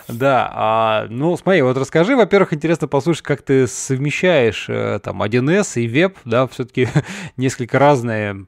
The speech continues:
по, по назначению и как бы по подходу вообще, э, технологий, ну, стек-, стеки технологий, да, вот расскажи, как, как так получается.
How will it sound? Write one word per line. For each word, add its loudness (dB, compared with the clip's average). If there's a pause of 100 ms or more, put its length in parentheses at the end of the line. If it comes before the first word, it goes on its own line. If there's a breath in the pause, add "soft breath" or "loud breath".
по, -2
по -6
назначению 0
и -4
как -6
бы -10
по -4
подходу 0
вообще, -6
э, -8
технологий, -2
ну, -4
стек-, -8
стеки -2
технологий, -4
да, -2
вот -8
расскажи, -6
как, -6
как -10
так -18
получается. -10